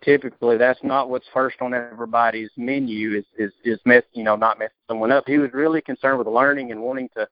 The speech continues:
do it right, and, and he was really concerned with messing somebody up, being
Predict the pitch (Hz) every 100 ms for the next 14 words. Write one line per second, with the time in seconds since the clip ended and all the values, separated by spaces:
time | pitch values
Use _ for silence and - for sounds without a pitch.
0 | _ _ _ _ 143 139 113 123 117 110
1 | 104 101 110 110 117 104 127 123 117 120
2 | 113 107 110 107 - 107 104 101 104 107
3 | 117 107 104 104 101